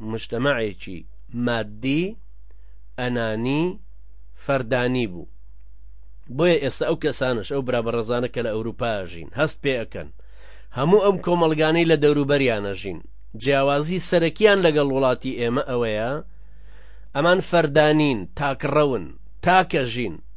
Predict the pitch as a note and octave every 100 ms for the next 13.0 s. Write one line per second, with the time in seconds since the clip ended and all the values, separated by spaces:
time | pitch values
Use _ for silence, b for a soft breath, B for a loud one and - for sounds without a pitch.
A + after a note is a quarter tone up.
0 | - - - A2 A#2+ A#2+ C3 C#3 D3 B2
1 | A2 G#2+ G#2 D3 C#3+ C3+ A2+ A2 - -
2 | - b b b b b b A#2+ C3 B2+
3 | E3 F3+ E3+ D3 E3+ F3 E3+ D#3+ E3 E3
4 | E3 - G3 F3+ C#3 A#2 G2 F2 G2 -
5 | - - - - - A#2+ C#3 D3+ D#3+ D#3
6 | C#3+ C#3 C#3+ C#3+ F#3 G3 F3 D3+ A#2+ C3+
7 | A#2+ G#2 F2 E2 - - - C3+ C#3 C3+
8 | F#3 F3 C3+ C3+ A#2 A2+ G#2+ G#2 A#2 A2
9 | A#2 A#2+ D3+ C3 F#2+ G#2 F#2+ F2+ D#2+ D#2+
10 | - - - b b b b - C3+ D3+
11 | F3 E3 D3 C#3+ E3+ F3+ D#3 C#3 C3 D3
12 | D3 C3 C#3 C3+ - B2+ G#2+ F#2 D#2+